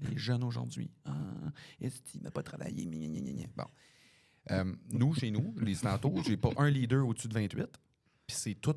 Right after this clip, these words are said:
du monde extraordinaire qui travaille fort, qui sont autonomes, qu'il y a pas personne qui regarde, puis ils font, ils, tabarouette, ils font ce qu'il faut. Mais là, ça, là, ça passe entre autres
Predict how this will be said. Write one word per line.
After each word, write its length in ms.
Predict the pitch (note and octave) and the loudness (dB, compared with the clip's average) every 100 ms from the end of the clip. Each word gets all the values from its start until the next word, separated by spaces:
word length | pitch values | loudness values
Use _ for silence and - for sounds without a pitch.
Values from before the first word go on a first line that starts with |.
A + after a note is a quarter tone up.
| - | 0
du 180 | G#2 A2 | -4 2
monde 260 | A2 A#2 - | 2 2 -2
extraordinaire 1000 | - - - - D#3+ C#3 A2+ G#2 A2 C#3+ | -6 -4 -4 0 0 0 0 0 0 -4
qui 80 | - | -6
travaille 400 | - F#2+ F#2+ F#2 | -2 0 0 -2
fort, 360 | - C3 D3+ | -2 -2 -2
qui 80 | - | -2
sont 180 | F#2 A2+ | -2 -2
autonomes, 420 | A2 G#2+ G#2+ C#3 | 0 0 0 0
qu'il 80 | - | -2
y 20 | |
a 20 | |
pas 80 | - | -4
personne 300 | A#2 A2+ C#3 | -2 -2 0
qui 100 | B2+ | 0
regarde, 320 | A2 A#2 C#3+ C#3+ | 0 0 0 -4
puis 100 | G2+ | -6
ils 40 | |
font, 180 | G2+ G2 - _ - | -4 -6 -8 _ -20
ils, 60 | - _ _ _ | -20 _ _ _
tabarouette, 420 | - - A#2+ C#3+ | -14 -4 0 0
ils 40 | - | 2
font 120 | D3 | -2
ce 80 | C#3+ | -2
qu'il 100 | - | -12
faut. 120 | - - _ _ - - - - | -18 -20 _ _ -20 -20 -12 -2
Mais 100 | G2+ | 2
là, 140 | B2 | 2
ça, 220 | C#3+ A3+ | 2 0
là, 160 | A3+ D3+ D3 - - | 0 -2 -4 -12 -8
ça 160 | - | -4
passe 300 | - B2+ B2+ - | 0 0 0 -2
entre 280 | A#2+ A2+ A2+ | -2 -2 -2
autres 180 | E3+ | -4